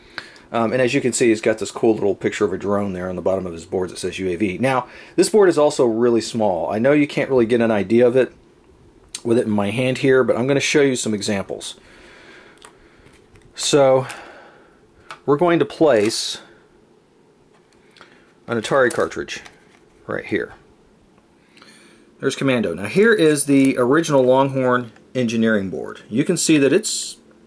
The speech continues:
pretty decent sized board, and when it was installed in the seventy-eight hundred, it took up quite a bit of space. Also stands up pretty tall because of the extra pin connections it needed. Then we have Magic Knight's board,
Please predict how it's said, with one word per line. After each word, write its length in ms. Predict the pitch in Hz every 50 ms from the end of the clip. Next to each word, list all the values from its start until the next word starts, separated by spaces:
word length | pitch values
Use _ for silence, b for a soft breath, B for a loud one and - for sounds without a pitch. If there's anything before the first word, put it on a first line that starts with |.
| _ _ -
pretty 180 | - 208 185 180
decent 320 | 165 170 165 - 139 113
sized 400 | - - 147 135 127 110 110 110
board, 320 | - 175 165 135 117 117
and 100 | 110 107
when 100 | 113 120
it 60 | 127 -
was 120 | 131 120
installed 300 | 123 - - 165 156 151
in 20 |
the 40 | 143
seventy-eight 320 | 135 - 147 135 131 104 131
hundred, 280 | 147 147 131 110 98
it 80 | 104 -
took 140 | - 113 -
up 100 | - -
quite 180 | - 113 104
a 20 | 98
bit 120 | 92 92
of 60 | -
space. 540 | - - - 104 87 - - - - - - - _ B B B B B B B B
Also 220 | B 180 185 - 156
stands 380 | - - - 160 147 139 131 139
up 140 | 147 - -
pretty 200 | - 131 110 107
tall 400 | - - 113 104 101 101 101 101
because 380 | - 98 95 - 120 107 98
of 60 | 104
the 160 | 98 95 92 92
extra 400 | 85 - - - 92 85 85 - _ _ _ _ _ - _ - _ _ -
pin 140 | - 151 156
connections 400 | 151 135 98 78 - - 98 -
it 120 | - 71
needed. 260 | 78 80 - - - - - _ _ _ B B B B B B B B B B B B B B B B -
Then 380 | 139 202 233 175 135 139 170 - _ _ _ _ _ _ _ _ _ _ _ - - - - - - - _ _ _ _ _ _ _ _ _ _ - -
we 120 | - 135 143
have 100 | 131 117
Magic 300 | 139 160 180 180 175 -
Knight's 200 | 110 98 - -
board, 300 | - 90 - - -